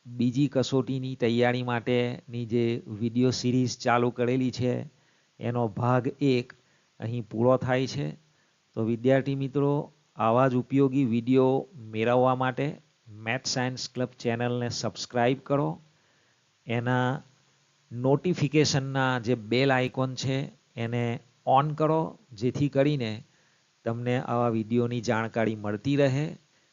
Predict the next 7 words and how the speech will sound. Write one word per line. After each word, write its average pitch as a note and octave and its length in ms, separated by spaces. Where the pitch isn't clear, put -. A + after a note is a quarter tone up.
અને A2+ 480
તમને A#2 260
પરીક્ષાની B2+ 680
તૈયારીમાં A2 800
મદદરૂપ A2+ 600
થઈ G#2+ 220
શકે. G2+ 420